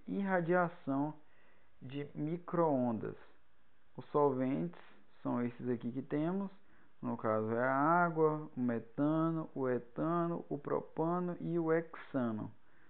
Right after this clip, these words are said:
Temos aqui no eixo X tempo e no eixo Y temperatura, certo?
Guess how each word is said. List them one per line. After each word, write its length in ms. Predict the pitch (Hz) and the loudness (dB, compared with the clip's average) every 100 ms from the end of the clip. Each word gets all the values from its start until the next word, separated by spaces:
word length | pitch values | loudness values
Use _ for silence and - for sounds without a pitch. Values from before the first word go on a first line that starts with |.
| - - - - - - - - - | -18 -18 -18 -16 -16 -16 -18 -16 -6
Temos 300 | 147 156 151 | -2 0 2
aqui 600 | 160 156 - 131 127 120 117 - - - - - - - - | 2 2 0 2 4 4 -2 -14 -18 -18 -18 -18 -18 -16 -10
no 360 | 139 135 135 127 | -4 0 4 4
eixo 360 | 127 - 131 | 4 0 -6
X 340 | - - 120 117 - | -6 0 0 0 -4
tempo 400 | 175 175 190 190 - - - - - - - - | 0 2 2 -2 -12 -16 -18 -18 -18 -18 -18 -8
e 140 | 175 | -4
no 280 | 180 196 185 | 0 2 2
eixo 400 | 180 180 175 185 | 4 2 4 4
Y 540 | 175 156 - 160 165 170 - - - - | 4 4 0 0 0 -2 -8 -18 -18 -6
temperatura, 960 | 147 147 151 147 156 165 117 113 117 - - - | -2 0 4 6 6 4 0 -2 -4 -8 -16 -4
certo? 380 | 135 165 170 | -2 0 -2